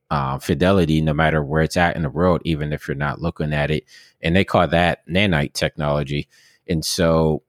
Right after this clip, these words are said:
the big thing there is basically they could take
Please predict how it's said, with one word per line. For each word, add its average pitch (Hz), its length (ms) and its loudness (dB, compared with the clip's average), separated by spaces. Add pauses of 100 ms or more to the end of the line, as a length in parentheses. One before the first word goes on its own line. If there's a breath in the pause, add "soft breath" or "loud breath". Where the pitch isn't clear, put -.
(100)
the 82 100 2
big 95 200 2
thing 82 300 0
there 104 340 2
is 76 400 -2 (180)
basically 87 800 2 (320 soft breath)
they 90 120 2
could 92 160 0
take 95 380 0